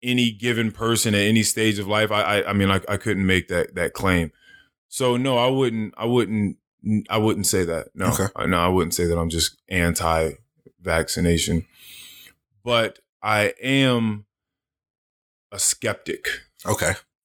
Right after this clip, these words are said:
Speaker 1: I, I certainly am a skeptic of things.
Speaker 2: Okay.
Speaker 1: And that's, that's, and I have no issue saying that. Skeptic used to be a good term. Skeptic used to just mean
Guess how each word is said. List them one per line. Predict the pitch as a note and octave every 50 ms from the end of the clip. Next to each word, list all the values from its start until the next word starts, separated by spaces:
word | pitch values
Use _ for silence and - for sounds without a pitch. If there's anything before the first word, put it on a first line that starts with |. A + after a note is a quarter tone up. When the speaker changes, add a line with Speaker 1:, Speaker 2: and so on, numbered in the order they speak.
| _
Speaker 1:
I, | - G#2 G#2 G#2+ G2 G2+ G#2+
I | G#2
certainly | G2+ - - C3+ C3 C3 A#2+ B2+ B2 A#2 A2+
am | A2 A2 G#2 G2+
a | F#2+
skeptic | - - - G#2+ F2+ - - - F2 -
of | F2 D#2+ -
things. | - F2 E2 D#2+ D#2+ - - F#2+
Speaker 2:
Okay. | G2 - E2 D#2 F2 - _ _ _ -
Speaker 1:
And | G#2+ G#2 G#2
that's, | A2+ A#2+ B2 A#2 - - - -
that's, | - B2+ B2 A#2 - -
and | A2 G#2+ A2 A2 A#2
I | A#2+ B2 A#2
have | A2 G#2+ G#2
no | G#2+ A2 A#2+ B2 A#2+ A#2+ A#2 A#2 A2 G#2 _ _ _ _ -
issue | A#2 A#2+ A#2+ - - A2
saying | G2 - - A2 A2+ A#2 A#2 A#2
that. | A#2+ A#2+ A#2 A#2 - - _ _ _ _ _ _ _ _ _ _ _ _ _ _ _ _ _ _ _ _ - - - -
Skeptic | - - - F#3+ A#3 G#3+ A#3 D4 E3+ C3+
used | C#3 D#3 E3+ - - -
to | C3+
be | B2 A#2+ B2+ C3 B2+
a | A#2+
good | G#2+ G2 A#2 A2+ G2
term. | - A2 A2 G2 F2+ F2 E2 E2+ _ _ _ _ _ _ _ _ _
Skeptic | - - - - F3 F#3+ F#3 - G#3 D3+
used | B2+ C3 D#3 D#3+ C#3+ -
to | D3+ C#3
just | B2+ A2+ B2+ C3 B2 A2 A2+
mean | A2 A2+ A2+ A#2 A2+ A2+ A2+ A2+ A2+ A2